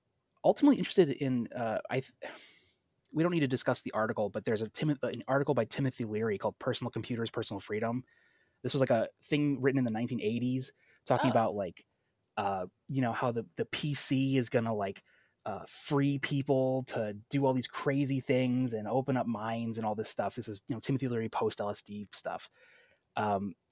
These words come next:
Speaker 1: and it kind of just reminds me of that. It's like, where they're trying to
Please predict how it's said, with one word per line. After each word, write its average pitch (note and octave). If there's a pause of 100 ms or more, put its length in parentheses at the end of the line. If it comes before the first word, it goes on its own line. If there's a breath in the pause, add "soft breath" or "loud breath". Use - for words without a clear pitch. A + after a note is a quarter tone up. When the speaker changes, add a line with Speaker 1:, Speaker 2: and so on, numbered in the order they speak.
Speaker 1:
and C3+
it C#3
kind -
of D4
just -
reminds F#3
me D#3
of A#2+
that. B2
It's -
like, A#2+ (480)
where C#3
they're C3
trying D#3+
to C3+